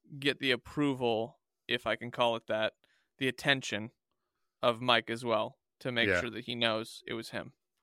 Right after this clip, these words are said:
Speaker 2: Yeah. Yeah.
Speaker 1: Kids in this town are rough, man.
Speaker 2: It's Derry. That's what King was trying to do, because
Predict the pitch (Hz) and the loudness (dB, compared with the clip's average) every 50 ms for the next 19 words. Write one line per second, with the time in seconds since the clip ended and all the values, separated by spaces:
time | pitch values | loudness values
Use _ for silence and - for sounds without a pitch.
0 | _ _ - 98 85 73 71 - _ _ _ _ _ _ _ - - - _ _ | _ _ 0 2 2 2 2 0 _ _ _ _ _ _ _ -20 -20 -20 _ _
1 | _ _ _ _ _ _ _ _ - 82 76 76 - - _ _ - - _ _ | _ _ _ _ _ _ _ _ -8 -6 -6 -6 -8 -10 _ _ -20 -20 _ _
2 | - - 240 262 - 330 330 285 - - 185 147 175 165 120 95 95 80 90 117 | -2 0 0 0 0 0 -2 -2 0 2 2 4 4 2 0 -2 -4 -6 0 4
3 | 123 123 113 - - 113 113 113 110 107 113 - _ _ _ _ _ _ _ _ | 4 6 6 4 0 -4 -6 -4 -4 -6 -8 -12 _ _ _ _ _ _ _ _
4 | _ - - _ _ _ _ _ _ _ - 180 165 - 123 104 110 123 147 202 | _ -20 -20 _ _ _ _ _ _ _ 2 2 2 2 2 2 6 6 8 8
5 | 196 139 73 67 - - _ _ _ _ _ 131 131 - 160 139 - - - 175 | 8 6 4 2 -4 -16 _ _ _ _ _ 0 2 2 0 0 0 2 4 6
6 | 170 160 147 135 - - - 151 143 139 131 127 165 180 123 85 80 78 - _ | 6 6 6 4 2 4 4 6 6 6 4 4 4 4 4 2 0 -4 -10 _
7 | - - - - _ 139 131 - - 123 120 120 113 113 | -20 -20 -20 -10 _ -6 -4 2 4 4 4 4 2 -2